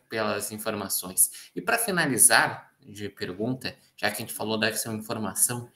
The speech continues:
outro formato fundamental que se tem no jornalismo, que a gente citou aqui algumas vezes,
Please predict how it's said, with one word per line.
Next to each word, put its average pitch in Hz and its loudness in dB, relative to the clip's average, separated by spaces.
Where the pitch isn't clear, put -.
outro 190 2
formato 143 0
fundamental 139 0
que - -6
se - -2
tem 113 -4
no 127 -2
jornalismo, 120 -2
que - -4
a - 0
gente 104 -4
citou - 2
aqui - -4
algumas 101 -4
vezes, 135 2